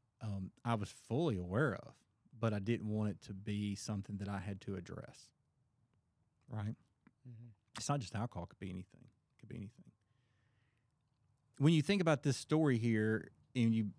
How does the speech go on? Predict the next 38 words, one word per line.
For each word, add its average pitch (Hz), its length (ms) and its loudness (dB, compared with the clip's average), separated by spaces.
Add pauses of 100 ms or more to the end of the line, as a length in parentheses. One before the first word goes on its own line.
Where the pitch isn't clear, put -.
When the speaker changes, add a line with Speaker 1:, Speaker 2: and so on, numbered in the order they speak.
(180)
Speaker 1:
bust 123 300 4
in 110 260 4 (180)
ni-, 113 440 2 (340)
nineteen, 113 760 2
chapter 135 300 2
nineteen 117 420 2
of 101 80 0
Genesis, 117 460 0 (540)
it 135 120 2
talks 165 260 2
about 147 220 4
Lot, 117 500 2 (100)
and 117 200 6
this 139 180 2
was, 117 220 0 (640)
Abraham 139 560 2
had 110 180 0
just 123 300 -2
been 117 160 2
visited 110 400 0
by 104 220 -2
the 101 100 -2
Lord 110 520 0
and 104 180 -2
two 104 220 -4
angels. 90 500 -10 (480)
And, 110 640 0
uh, - 40 -16 (180)
the 117 80 -4
Lord 123 200 2
was 117 80 0
like, 117 120 0
"Hey, 113 260 0
Sodom 127 480 2
and 107 80 -2
Gomorrah's 110 340 0
gotta 104 200 -2
go. 98 360 -2